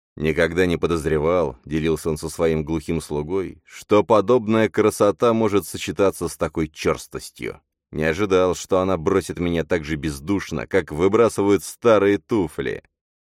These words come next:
Я думал, что меня любят. Никогда не ожидал, что, как Меджнун, сам буду сходить с ума от любви. Она разбила мне сердце". Меджнун,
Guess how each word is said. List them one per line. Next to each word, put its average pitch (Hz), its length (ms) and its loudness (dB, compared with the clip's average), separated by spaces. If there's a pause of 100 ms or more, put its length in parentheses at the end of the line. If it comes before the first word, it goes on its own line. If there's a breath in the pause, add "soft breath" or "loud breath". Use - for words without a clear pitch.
(120)
Я 135 280 2
думал, 175 360 2
что - 240 -2
меня 135 340 4
любят. 98 720 2 (320)
Никогда 104 540 2
не 123 120 2
ожидал, 123 420 4
что, 101 240 0
как 117 240 2
Меджнун, 98 880 2
сам 131 400 -4
буду 80 280 -4
сходить 78 400 -6
с - 100 -12
ума 73 240 -4
от - 240 -8
любви. 67 580 -8 (320)
Она 73 280 -2
разбила 76 420 -2
мне 76 160 0
сердце". 71 640 -4 (800)
Меджнун, 95 640 -2